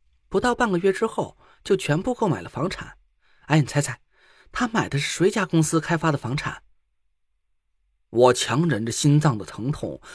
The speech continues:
从牙缝里挤出了一个字：“谁？”“是彩虹地产，你媳妇儿田慧文的彩虹地产。那时候你俩还在九兄之地里呢，嫂子是不可能亲自参与这笔购置，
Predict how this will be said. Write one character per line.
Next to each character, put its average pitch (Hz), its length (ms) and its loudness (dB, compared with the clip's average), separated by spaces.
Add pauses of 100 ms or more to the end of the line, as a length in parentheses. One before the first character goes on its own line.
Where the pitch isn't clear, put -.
从 170 220 2
牙 120 220 -4
缝 202 200 -4
里 104 80 0
挤 - 200 -16
出 - 180 -8
了 139 60 -2
一 131 120 -6
个 - 120 -2
字 - 220 -10 (760)
：“谁 - 480 -14 (1080)
？”“是 - 180 4
彩 - 220 0
虹 156 220 0
地 240 120 -4
产， - 360 -6 (420)
你 170 140 4
媳 170 220 0
妇 220 120 4
儿 208 60 6
田 208 200 0
慧 254 140 6
文 139 220 4
的 247 60 6
彩 110 200 0
虹 185 160 0
地 247 140 0
产。 - 340 -6 (920)
那 269 140 4
时 185 180 -2
候 190 220 -4
你 202 140 0
俩 247 100 2
还 - 180 -2
在 247 100 2
九 - 180 -6
兄 202 180 -4
之 254 160 -2
地 269 160 4
里 151 120 0
呢， - 200 -14 (600)
嫂 - 320 -4
子 190 120 -6
是 - 140 -4
不 269 160 -4
可 - 160 -8
能 151 180 -2
亲 254 240 -4
自 285 140 0
参 139 240 -2
与 135 80 0
这 147 120 -2
笔 95 140 -4
购 131 200 0
置， - 260 -8